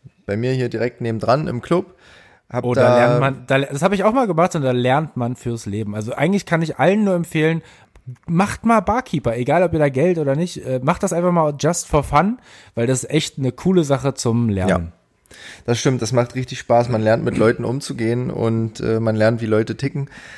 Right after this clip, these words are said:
Speaker 1: Das ist, äh, eine super Sache und an dieser Stelle, falls uns Barkeeper hören, ein Tipp für Barkeeper.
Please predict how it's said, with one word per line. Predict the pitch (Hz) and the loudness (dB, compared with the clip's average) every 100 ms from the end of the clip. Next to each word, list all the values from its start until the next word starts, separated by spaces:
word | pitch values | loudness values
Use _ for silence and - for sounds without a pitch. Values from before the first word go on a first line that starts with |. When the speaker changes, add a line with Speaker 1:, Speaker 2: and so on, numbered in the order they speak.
| - - - | -20 -20 -8
Speaker 1:
Das | 113 127 | -6 -4
ist, | 151 - | -2 -2
äh, | - | 0
eine | 123 123 | 2 2
super | 123 185 127 | 0 0 2
Sache | 135 - | 0 0
und | 123 - | -2 0
an | 117 117 | -2 -2
dieser | 120 147 | 0 -2
Stelle, | 143 123 | 0 -2
falls | 123 123 - | 0 -2 -2
uns | 113 | -2
Barkeeper | 104 135 - 139 110 | 2 2 0 -2 0
hören, | 113 113 | 2 0
ein | - 110 139 | 2 0 0
Tipp | 139 - | -6 -4
für | 123 | -2
Barkeeper. | 98 120 - 123 120 117 | 2 2 0 -4 0 0